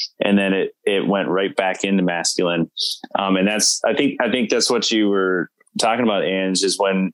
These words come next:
we were getting ready to jump into that water. I mean, that's, that's like a war cry. Like, we're fucking doing this together. You know, that was a, that was a big masculine energy moment. And then when we're in the water is,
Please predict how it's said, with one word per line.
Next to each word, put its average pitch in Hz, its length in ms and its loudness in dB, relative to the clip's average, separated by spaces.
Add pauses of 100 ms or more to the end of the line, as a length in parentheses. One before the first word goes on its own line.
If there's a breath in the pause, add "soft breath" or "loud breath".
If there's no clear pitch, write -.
(100)
we 107 200 2
were 117 140 2
getting 101 240 0
ready 107 340 0
to 92 100 0
jump 95 320 -2
into 98 180 0
that 85 280 0
water. 90 540 0 (440 loud breath)
I 95 120 -2
mean, 92 480 0
that's, 104 420 0 (140)
that's 107 240 0
like 104 160 0
a 90 100 -2
war 104 260 0
cry. 82 420 -2
Like, 82 260 -4
we're 110 300 2 (180)
fucking 98 440 0
doing 107 360 0
this 90 260 0
together. 95 680 2
You 92 100 -2
know, 98 280 0
that 110 160 0
was 104 180 0
a, 95 40 0 (260)
that 104 160 0
was 110 120 0
a 104 60 0
big 104 240 0
masculine 98 480 -2
energy 95 340 0
moment. 101 400 0 (500 loud breath)
And 101 100 4
then 101 140 2
when 101 100 0
we're 95 140 2
in 98 100 0
the 95 100 0
water 95 640 -2
is, 90 320 0